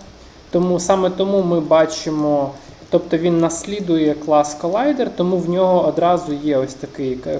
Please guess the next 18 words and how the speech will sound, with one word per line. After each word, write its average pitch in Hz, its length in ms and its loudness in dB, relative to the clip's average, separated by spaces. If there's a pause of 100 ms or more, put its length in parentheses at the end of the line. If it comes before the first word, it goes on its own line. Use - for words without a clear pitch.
Capsule - 380 -2 (100)
Collider, 247 460 0 (320)
тільки 190 260 -2
йому 190 160 2
потрібно 180 480 -2
центр 214 460 -2
вказати 165 720 0 (220)
один, 160 460 -2 (180)
тому 165 220 -2
що 165 260 -6
ми 160 300 -2
здвинули, 135 800 -2 (160)
е, 123 220 -4 (180)
цю - 100 -16
штуку, 277 260 -6
а 139 120 4
вона 139 200 -2
посередині. 147 720 -4